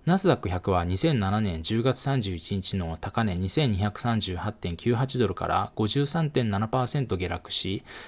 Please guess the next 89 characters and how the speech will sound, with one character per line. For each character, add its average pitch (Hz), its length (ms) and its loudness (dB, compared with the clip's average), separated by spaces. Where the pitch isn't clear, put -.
二 101 100 2
千 135 180 4
八 92 300 -2
年 87 160 0
十 113 160 2
一 - 180 -2
月 117 220 0
二 110 80 -2
十 - 80 -10
日 113 120 0
に 107 300 -2
一 110 80 -4
千 147 300 2
三 113 260 2
十 92 180 -2
六 90 220 -2
点 85 240 -4
五 113 220 4
一 120 160 2
ド 101 100 4
ル 85 220 -2
の 135 160 2
安 113 260 0
値 104 100 2
に 120 80 2
な 101 100 2
り 85 80 -2
ま 85 100 -4
し - 100 -4
た。 - 140 -6
一 131 140 -4
方、 175 180 8
エ 110 40 4
ス 135 100 0
ア 135 80 2
ン 127 40 2
ド 123 60 2
ピ 127 160 4
ー 110 40 4
五 95 80 2
百 87 240 -4
は 90 160 2
二 98 140 0
千 160 200 2
七 110 200 2
年 92 180 0
十 107 200 0
月 113 200 0
九 101 120 -2
日 101 320 0
の 98 80 0
高 101 260 -2
値 82 200 -4
一 98 140 -4
千 151 260 0
五 104 100 2
百 104 200 0
六 95 220 -2
十 117 180 2
五 117 200 2
点 82 240 -6
一 80 180 -2
五 117 200 6
ド 87 100 0
ル - 80 -6
か - 160 -8
ら 85 180 -2
五 110 100 4
十 143 220 4
六 147 160 4
点 101 160 0
八 - 220 -6
パ 131 140 4
ー - 40 0
セ 175 120 0
ン 131 60 0
ト 90 80 -2
下 87 120 -4
落 78 200 -4
し、 92 300 -2
二 101 60 2
千 135 240 4
九 110 200 2
年 87 160 -2
三 135 220 0
月 98 220 0
九 - 100 -8
日 90 320 -4
に 87 220 -4